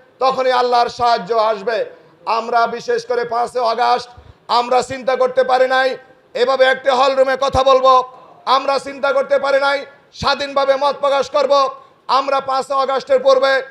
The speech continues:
টুপি মাথায় দিয়ে মসজিদে যেতে পারি নাই, নারে তাকবীর স্লোগান দিতে পারি নাই, কলেমার কথা বলতে পারি নাই, ইমানের কথা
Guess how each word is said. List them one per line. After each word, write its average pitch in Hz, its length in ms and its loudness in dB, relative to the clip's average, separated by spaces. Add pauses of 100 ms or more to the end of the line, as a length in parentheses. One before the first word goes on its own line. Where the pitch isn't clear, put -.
(260)
টুপি 277 260 -6
মাথায় 277 360 -2
দিয়ে 277 120 2
মসজিদে 285 480 -4
যেতে 269 160 2
পারি 277 220 0
নাই, 277 240 0 (360)
নারে 277 340 4
তাকবীর 277 440 -4
স্লোগান 285 320 0
দিতে 285 220 0
পারি 285 280 0
নাই, 285 200 -2 (360)
কলেমার 285 400 2
কথা 294 220 0
বলতে 294 300 4
পারি 285 200 2
নাই, 294 300 0 (320)
ইমানের 294 420 0
কথা 311 180 2